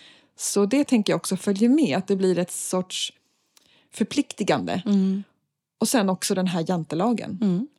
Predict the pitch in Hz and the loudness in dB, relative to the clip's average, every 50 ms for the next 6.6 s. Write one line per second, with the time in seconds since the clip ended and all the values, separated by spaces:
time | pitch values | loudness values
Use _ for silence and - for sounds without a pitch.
0 | _ _ _ - 147 180 180 165 - 165 - - 202 220 220 196 - 190 175 170 | _ _ _ -4 -2 -2 -2 -2 -4 -6 -2 2 4 4 4 4 2 0 -2 -2
1 | 165 175 165 - 170 170 170 - - - - - 285 285 233 - - 175 - _ | -2 -2 -4 -4 -6 -6 -6 -8 -12 -14 -4 0 2 4 4 2 0 -4 -6 _
2 | _ - 160 - - 143 147 180 196 214 214 196 185 180 190 226 - - - - | _ -10 -10 -6 -4 -2 0 2 4 4 4 4 4 4 4 2 0 -2 0 0
3 | 277 - - 190 - 175 - - - - 208 208 196 170 156 160 160 175 - - | 0 0 0 -2 -6 -8 -8 -6 -2 2 4 4 4 4 2 0 -4 -6 -8 -8
4 | - 208 180 - _ - - 240 208 180 - 202 196 180 - - 202 - - 247 | -8 -8 -8 -8 _ -6 -4 -4 -4 -2 0 -2 -2 0 -2 -4 -6 -4 -4 -4
5 | - - 180 - - 196 - 294 - _ - - - 180 185 190 196 190 185 - | -4 -4 -4 -6 -8 -6 -6 -8 -8 _ -8 -4 -4 -4 -2 0 0 2 2 2
6 | 214 214 220 208 185 185 190 196 175 165 - | 2 2 0 0 0 0 -2 -2 -2 -2 -4